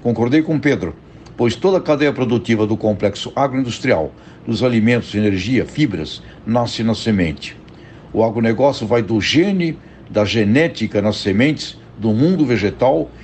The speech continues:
e nas matrizes no mundo da proteína animal, até o meme, que são os impactos percebidos na mente do consumidor final. Portanto, agronegócio, numa grande síntese,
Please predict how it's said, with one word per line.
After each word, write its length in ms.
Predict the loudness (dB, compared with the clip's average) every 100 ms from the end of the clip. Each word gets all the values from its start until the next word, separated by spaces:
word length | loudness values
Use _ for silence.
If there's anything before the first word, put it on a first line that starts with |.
| -4
e 80 | 0
nas 200 | 2 2
matrizes 600 | 0 -2 -2 0 0 0
no 120 | 0
mundo 300 | 2 2 2
da 100 | 0
proteína 460 | -2 -2 -2 0 0
animal, 400 | 2 2 0 -2 -10 -16 -4
até 260 | -2 0
o 60 | 0
meme, 600 | 0 0 0 2 0 -2 -8 -20 -4
que 120 | -2
são 260 | 0 2 2
os 120 | 2
impactos 500 | 0 2 -2 -2 -6
percebidos 800 | -2 0 0 0 0 0 -4 -12 -20 -18 -4
na 140 | 0
mente 320 | 2 2 0
do 120 | -2 -4
consumidor 560 | -2 -2 0 0 -2
final. 300 | -2 -2 -4 -10 -12 -4
Portanto, 480 | -2 2 0 0 -4
agronegócio, 760 | 0 0 2 2 4 2 2 -2
numa 220 | 0 0
grande 300 | 2 0 0
síntese, 640 | 0 -2 0 0 0 -2